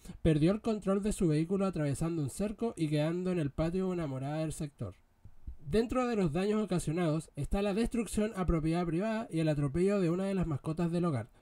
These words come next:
dejando al animal con una fractura expuesta, la cual tiene muchas posibilidades que deje como consecuencia la amputación de su extremidad. Las familias afectadas, junto con los vecinos,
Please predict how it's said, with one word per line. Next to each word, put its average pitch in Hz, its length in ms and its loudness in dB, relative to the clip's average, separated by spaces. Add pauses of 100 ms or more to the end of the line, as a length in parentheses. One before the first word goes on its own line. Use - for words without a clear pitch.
dejando 175 420 -4
al 214 60 0
animal 175 360 0
con 165 120 -2
una 156 180 -2
fractura 139 320 -4
expuesta, 202 580 -4 (400)
la 147 140 2
cual 170 180 0
tiene 180 220 0
muchas 214 300 0
posibilidades 170 720 -2 (300)
que 151 140 -2
deje 160 260 -2
como 139 240 -4
consecuencia 190 760 0 (220)
la 147 160 2
amputación 185 640 -2
de 180 80 -2
su 175 100 -6
extremidad. 147 520 -8 (100)
Las 156 180 -2
familias 247 380 0
afectadas, 165 560 -4
junto 170 360 -2
con 185 120 2
los 160 140 4
vecinos, 170 520 0